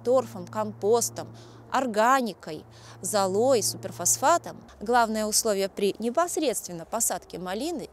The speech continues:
ни в коем случае не заглублять сильно корневую шейку и не оставлять ее близко к поверхности земли. Глубина должна быть заделки корневой шейки буквально два пальца,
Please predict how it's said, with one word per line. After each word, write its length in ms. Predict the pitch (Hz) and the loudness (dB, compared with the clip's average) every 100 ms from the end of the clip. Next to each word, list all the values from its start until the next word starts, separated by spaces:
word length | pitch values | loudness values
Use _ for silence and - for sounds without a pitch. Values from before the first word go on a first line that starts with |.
| - | -10
ни 120 | 233 | -8
в 60 | 254 | -6
коем 260 | 392 403 | -4 -2
случае 640 | 381 - 269 214 - 165 - - - - - | 0 0 -2 -2 -6 -8 -12 -18 -20 -20 -8
не 280 | 226 339 359 | -2 0 2
заглублять 600 | 330 330 285 277 180 - | 0 0 0 0 0 0
сильно 440 | - 277 208 165 | -2 0 -4 -6
корневую 560 | - 196 202 214 196 170 | -8 -6 -4 -2 -2 -2
шейку 560 | - 247 359 - - - - - - - - | 0 2 2 -4 -12 -14 -20 -20 -20 -16 4
и 220 | 415 480 - - - - | 8 10 8 -6 -20 -10
не 240 | 220 262 330 | -2 2 2
оставлять 680 | 240 - 240 226 302 330 247 | 2 2 2 4 4 4 0
ее 200 | 208 175 | -2 -2
близко 440 | 214 330 - 330 | 4 4 4 -4
к 40 | |
поверхности 720 | - 214 202 208 - 208 - 214 | 0 0 2 2 0 -6 -2 0
земли. 380 | 254 247 165 - - - - | 2 0 -4 -8 -18 -18 -8
Глубина 420 | 226 294 330 403 523 | -2 2 2 2 -2
должна 480 | 247 277 247 269 208 | 0 0 2 2 0
быть 260 | 175 170 - - - - - | -2 -8 -10 -20 -20 -20 -8
заделки 440 | 226 254 202 - - | -2 0 0 -4 -12
корневой 320 | 190 208 226 | -10 -4 -2
шейки 420 | 269 392 381 - - - - | 0 0 -2 -4 -14 -16 -10
буквально 520 | 277 349 381 339 240 | -6 4 4 4 -2
два 260 | 208 247 254 | -6 -2 -2
пальца, 460 | 202 175 - - | -2 -6 -4 -6